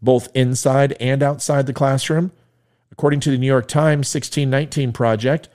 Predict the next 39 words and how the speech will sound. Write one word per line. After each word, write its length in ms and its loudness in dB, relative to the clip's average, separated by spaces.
American 580 0
history 420 0
began 500 0
when 100 0
the 60 -2
first 340 0
slaves 380 0
arrived 420 0
in 140 -4
Virginia, 480 0
not 380 0
when 100 2
the 80 -2
colonies 560 0
declared 560 -2
independence 640 -4
in 80 -6
seventeen 460 -6
seventy-six 600 -4
or 100 0
when 160 2
the 80 0
Constitution 800 -2
was 100 -2
ratified. 720 -2
Do 80 2
parents 340 2
have 180 2
no 120 4
right 260 0
to 140 0
object 420 0
if 100 0
the 100 -2
tenets 360 -2
of 100 -8
critical 360 0
race 300 0
theory, 360 0